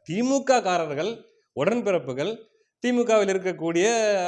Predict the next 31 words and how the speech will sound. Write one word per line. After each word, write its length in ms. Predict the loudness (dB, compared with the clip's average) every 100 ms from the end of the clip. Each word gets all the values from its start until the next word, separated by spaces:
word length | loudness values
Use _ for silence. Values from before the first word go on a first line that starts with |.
| 0
ஆளுங்க 200 | 0 0
வந்து 240 | -2 -4
கடுமையான 380 | -2 -2 -2 -2
விமர்சனத்தை 460 | -4 -6 -8 -6 -6
வச்சாங்க. 300 | -4 -4 -2
அப்ப 100 | 2
பார்க்குற 360 | 4 4 4
மக்கள் 260 | 2 2 2
கேட்க 240 | 2 2
தானே 160 | 2 2
செய்வாங்க, 420 | 0 0 0 0
"எதுக்காகப்பா 560 | 0 0 4 2 4 2
நீங்க 180 | 0 0
கட்சி 220 | 0 0
நடத்துறீங்க? 540 | -2 -2 -2 -4 -4 -4
மக்களுக்காகவா, 720 | 0 2 4 4 2 4 4
மக்கள் 280 | 2 2 2
நலனுக்காகவா?" 600 | 4 2 0 -2 0 2
அப்படின்னா 300 | 0 0 -2
அதுவும் 380 | -2 0 0 -2
இல்ல. 380 | -2 -2 -2 -10 -20 _ 2
குறைஞ்சபட்சம் 560 | 6 6 6 4 2 0 -12 -6
உங்களை 260 | 0 2 4
நம்புகிற, 720 | 2 2 4 6 6 4 0 -12 -6
உங்களை 280 | 0 4 6
வந்து 220 | 6 6
ஒரு 160 | 4 4
மிகப்பெரிய 420 | 2 4 6 6
நம்பிக்கை 400 | 4 0 2 2
நட்சத்திரமாக 680 | 4 2 4 2 4 4 4
பார்த்து, 600 | 4 2 4 2 2